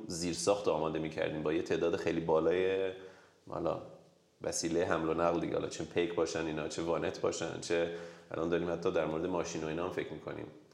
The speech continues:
برای جابجایی بسته. بنابراین، اه،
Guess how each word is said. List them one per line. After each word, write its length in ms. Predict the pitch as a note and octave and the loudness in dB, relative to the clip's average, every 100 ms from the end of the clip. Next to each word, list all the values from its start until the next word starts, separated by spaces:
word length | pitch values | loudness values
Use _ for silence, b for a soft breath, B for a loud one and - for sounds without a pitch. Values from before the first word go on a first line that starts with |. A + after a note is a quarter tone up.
| B - | B 0
برای 180 | E2 E2+ | 2 4
جابجایی 440 | E2+ D#2 D#2+ E2 | 4 4 4 4
بسته. 440 | D#2+ D#2 - D#2 D2+ - - - _ _ _ _ _ - | 4 2 0 -2 -4 -10 -20 -20 _ _ _ _ _ -6
بنابراین، 420 | F2 E2+ E2+ G#2 A2+ B B B - - | 0 4 4 2 -2 B B B -8 0
اه، 320 | D#2+ D2 | 2 2